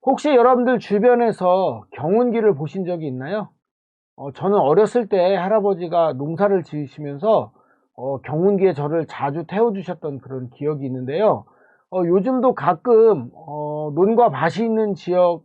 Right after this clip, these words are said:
학교에, 어, 교육을 하러 가다 보면 여전히, 어, 경운기들이 많이 다니고 있는 것들을 볼 수가 있었습니다. 어, 굉장히 울퉁불퉁한 길도 잘 갈 수 있고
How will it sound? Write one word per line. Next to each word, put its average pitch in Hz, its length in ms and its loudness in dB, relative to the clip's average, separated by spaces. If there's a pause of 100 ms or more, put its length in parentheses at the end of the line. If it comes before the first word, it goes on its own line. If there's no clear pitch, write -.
학교에, 202 680 -2 (340)
어, 147 120 -8
교육을 190 360 2
하러 185 200 2
가다 139 280 -2
보면 151 460 -4
여전히, 165 680 -2 (440)
어, 127 160 -14
경운기들이 165 720 0
많이 135 300 -6
다니고 170 440 -2
있는 147 200 -4
것들을 143 400 -10
볼 165 180 -8
수가 185 240 -4
있었습니다. 139 680 -6 (500)
어, 190 320 -2 (200)
굉장히 233 360 4
울퉁불퉁한 247 880 2
길도 196 720 4
잘 214 280 2
갈 185 220 0
수 233 140 -4
있고 165 520 -4